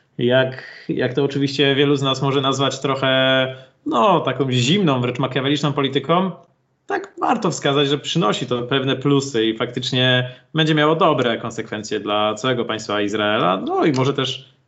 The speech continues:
da bardzo dobrą naukę, mm, bardzo dobry przykład wielu innym państwom,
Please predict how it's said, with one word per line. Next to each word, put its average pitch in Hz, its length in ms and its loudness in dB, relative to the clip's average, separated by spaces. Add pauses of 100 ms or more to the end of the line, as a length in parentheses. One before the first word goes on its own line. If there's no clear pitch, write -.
(300)
da 127 520 0
bardzo 120 240 0
dobrą 117 280 -2
naukę, 117 600 0
mm, 113 760 -6
bardzo 110 180 -4
dobry 120 180 -2
przykład 123 360 -6
wielu 127 280 0
innym 151 300 0
państwom, 104 460 -4